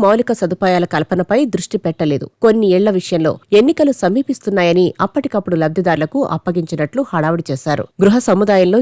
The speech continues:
ఇళ్ల నిర్మాణం పూర్తయి అన్ని మౌలిక వసతుల కల్పన జరిగిన మేరకు ఆయా గృహాలను లబ్ధిదారులకు అప్పగించేలా అధికారులు ప్రణాళిక సిద్ధం చేశారు. ఆయా ప్రాంతాల్లో టిడ్కో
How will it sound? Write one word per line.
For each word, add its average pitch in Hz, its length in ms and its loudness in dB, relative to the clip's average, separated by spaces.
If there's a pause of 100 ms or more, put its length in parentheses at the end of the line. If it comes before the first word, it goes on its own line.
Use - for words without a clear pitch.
(120)
ఇళ్ల 170 100 2 (120)
నిర్మాణం 160 420 0
పూర్తయి 151 400 0 (260)
అన్ని 277 240 4
మౌలిక 233 340 2
వసతుల 190 300 -2 (120)
కల్పన 196 260 0 (120)
జరిగిన 165 240 0 (100)
మేరకు 156 340 0 (240)
ఆయా 196 260 6
గృహాలను 180 440 2 (140)
లబ్ధిదారులకు 156 600 -2
అప్పగించేలా 170 520 -2 (120)
అధికారులు 214 420 -2 (200)
ప్రణాళిక 220 520 2
సిద్ధం 170 280 -6
చేశారు. 170 340 -2 (260)
ఆయా 208 260 4
ప్రాంతాల్లో 247 420 2 (100)
టిడ్కో 214 260 -2